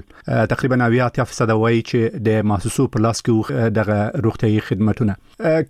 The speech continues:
کله چې طالبان راغلل، په افغانستان باندې واکمن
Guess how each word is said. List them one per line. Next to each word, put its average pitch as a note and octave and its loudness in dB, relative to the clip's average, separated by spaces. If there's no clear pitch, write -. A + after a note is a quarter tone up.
کله G3 0
چې E3 0
طالبان D3 0
راغلل، C#3 0
په A#2+ 0
افغانستان C3 2
باندې B2 0
واکمن C3 0